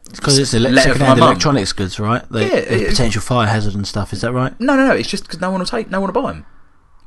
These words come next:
Speaker 1: Oh, is that, is that
Speaker 2: Yeah,
Speaker 1: why?
Speaker 2: like, I was getting turned away from charity shops. They're saying, "This thing that you're trying to give me is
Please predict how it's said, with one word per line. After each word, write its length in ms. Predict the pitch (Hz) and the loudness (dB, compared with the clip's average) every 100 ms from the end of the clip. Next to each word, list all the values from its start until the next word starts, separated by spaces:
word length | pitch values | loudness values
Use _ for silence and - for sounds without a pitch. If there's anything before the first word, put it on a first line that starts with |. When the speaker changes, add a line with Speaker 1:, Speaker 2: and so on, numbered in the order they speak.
| - | -4
Speaker 1:
Oh, 140 | 135 131 | 0 2
is 80 | 123 | 2
that, 140 | 131 | 0
is 280 | 135 143 139 | 0 0 4
that 120 | 156 | 8
Speaker 2:
Yeah, 60 | - | 10
Speaker 1:
why? 220 | 165 98 - | 8 4 2
Speaker 2:
like, 120 | 156 - - | 2 2 2
I 60 | |
was 140 | 180 175 | 0 2
getting 180 | 165 | -4
turned 260 | 165 202 208 | 0 2 4
away 160 | 170 160 | 4 4
from 120 | 139 | 2
charity 280 | 165 165 113 | 2 2 0
shops. 180 | 98 | -4
They're 100 | 110 | -4
saying, 220 | 110 131 120 - - | 0 0 -2 -10 -4
"This 280 | 185 202 | 0 0
thing 200 | - 175 | 0 0
that 80 | 117 | 0
you're 140 | 110 120 | 0 0
trying 180 | 139 | 0
to 60 | 127 | 0
give 180 | 143 98 | 0 -2
me 180 | 87 - | -8 -10
is 100 | 101 | -12